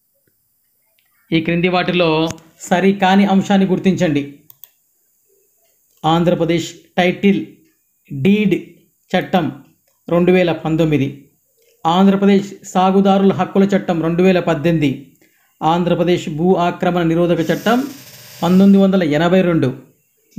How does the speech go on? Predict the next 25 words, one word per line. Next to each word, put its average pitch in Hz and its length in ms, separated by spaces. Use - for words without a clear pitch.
గంజా 208 400
విశాఖపట్నం 202 600
చట్టం 185 500
ఎయిటీన్ 180 360
థర్టీ 180 280
నైన్. 175 300
సరికాని 202 480
అంశం 202 440
ఆన్సర్ 190 380
బి. 196 520
ఆంధ్రప్రదేశ్ 208 580
సాగుదారుల 196 520
హక్కు 175 260
చట్టం 233 280
రెండు 196 240
వేల 202 180
పద్దెనిమిది 175 460
కాదు, 165 360
అది 156 160
రెండు 165 260
వేల 165 420
పంతొమ్మిది. 170 960
రెండు 160 160
వేల 151 140
పంతొమ్మిది. 139 680